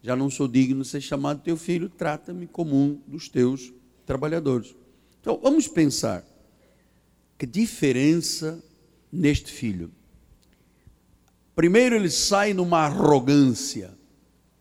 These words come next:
"Quero os meus bens, eu quero ir viver a minha vida." E volta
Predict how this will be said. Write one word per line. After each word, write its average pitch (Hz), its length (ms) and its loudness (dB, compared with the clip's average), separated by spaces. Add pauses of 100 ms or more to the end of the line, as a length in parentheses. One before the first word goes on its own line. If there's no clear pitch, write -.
(1000)
"Quero 285 200 2
os 220 60 2
meus 233 200 6
bens, 208 500 4 (800)
eu 190 140 0
quero 269 180 8
ir 262 60 6
viver 247 260 6
a 240 80 4
minha 233 220 4
vida." 160 520 0 (1400)
E 143 120 0
volta 156 880 4